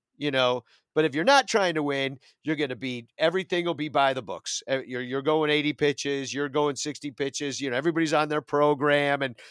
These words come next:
you know, you can't, you can't run. I mean, I think it was some of the,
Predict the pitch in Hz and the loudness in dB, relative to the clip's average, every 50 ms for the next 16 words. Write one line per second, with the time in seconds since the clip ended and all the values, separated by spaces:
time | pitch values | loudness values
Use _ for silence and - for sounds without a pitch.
0 | - - _ _ _ _ 175 185 185 165 143 139 143 160 170 170 - 220 240 233 | -20 -20 _ _ _ _ -2 0 0 0 0 -2 -4 -6 -10 -6 -2 0 2 2
1 | 214 - _ _ _ _ _ _ _ _ - 170 - - 247 254 190 143 139 135 | 2 0 _ _ _ _ _ _ _ _ -18 -8 -2 0 2 2 2 0 -2 0
2 | 143 143 143 139 135 131 131 120 _ _ _ _ _ _ _ _ _ _ _ _ | 2 2 2 2 0 -2 -8 -10 _ _ _ _ _ _ _ _ _ _ _ _
3 | _ _ _ _ _ _ _ _ _ - 156 160 147 143 - 180 175 143 131 123 | _ _ _ _ _ _ _ _ _ 0 4 4 6 4 4 4 2 0 0 -2
4 | 117 110 - 151 131 117 117 98 104 101 | -2 -2 -2 -2 0 -2 -2 -4 -4 -6